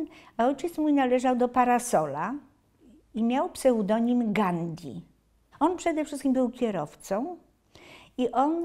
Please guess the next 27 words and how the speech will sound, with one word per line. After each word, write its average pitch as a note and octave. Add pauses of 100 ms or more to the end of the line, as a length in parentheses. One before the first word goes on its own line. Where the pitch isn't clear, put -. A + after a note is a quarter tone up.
(120)
dowoził B3+
broń G#3+ (160)
do A3
Warszawy. F#3+ (560)
I A3+ (100)
w -
każdym B3
razie A#3
w A3
tych A3+
latach A#3
już, G#3+ (840)
już E3
jak F#3+
ja G3+
byłam G3
w -
tym, F#3+ (180)
już, F3+
bo F3
ja F#3+
w F3
Warszawie G#3
już A3+
miałam G3+
cztery G#3+
lata. B3